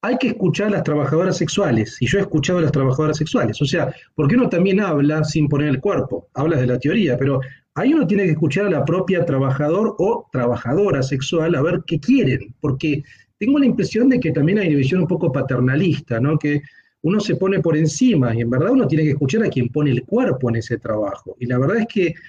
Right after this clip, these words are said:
la mayoría de las trabajadoras sexuales están a favor de la regulación, de que su trabajo sea, este, se-, sea en condiciones, digamos, por numerosos argumentos. Pero ahí yo tengo una pregunta para Isadora, porque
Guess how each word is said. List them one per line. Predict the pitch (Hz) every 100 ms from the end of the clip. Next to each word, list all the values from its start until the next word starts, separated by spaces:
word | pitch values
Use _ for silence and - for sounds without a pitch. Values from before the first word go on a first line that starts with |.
| - _ -
la | 135
mayoría | 135 143 - 208 302
de |
las | 220 -
trabajadoras | 156 147 139 151 147
sexuales | 170 160 175 135 127 180 - - _ _ _
están | 135 131 311
a | 269
favor | 139 254 285
de | 143
la | 110
regulación, | 98 98 92 - - 110 - -
de | -
que | 131
su | 139
trabajo | 139 165 220 170
sea, | 170 180 180 - _ -
este, | 131 - 131 117 -
se-, | -
sea | 120 185
en | 208
condiciones, | - 131 127 127 196 220 196 131
digamos, | 117 113 104 101 - _ _
por | 160
numerosos | 160 185 190 226 226 143 -
argumentos. | 110 107 104 - - 117
Pero | 156
ahí | 226 269
yo | 247 247
tengo | 196 160
una | 160 139
pregunta | 143 156 180 165 123
para | 123 123
Isadora, | 120 151 180 175 156
porque | 131 147 151